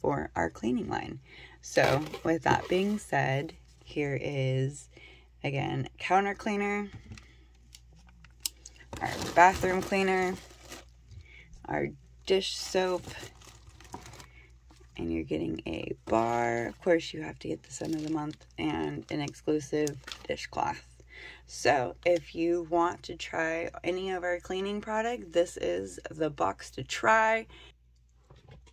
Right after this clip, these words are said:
Hi. This is the box that you wanna get. It gives you everything that you need to try for our cleaning line.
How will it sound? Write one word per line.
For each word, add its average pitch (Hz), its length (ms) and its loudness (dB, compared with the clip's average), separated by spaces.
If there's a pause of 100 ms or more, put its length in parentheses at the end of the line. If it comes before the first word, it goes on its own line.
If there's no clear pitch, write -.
(600)
Hi. - 200 -14 (280)
This 160 300 -2
is 165 280 -2
the 160 120 -2
box 156 320 -2
that - 140 -6
you 160 100 -8
wanna 156 240 -2
get. 160 420 -4 (120)
It 156 180 -6
gives 160 240 -4
you 156 140 -6
everything 156 400 -6
that 151 160 -12
you 156 160 -12
need 151 320 -10
to - 100 -18
try 143 320 -6 (140)
for 139 100 -6
our 139 160 -2
cleaning 147 380 -10
line. 147 320 -8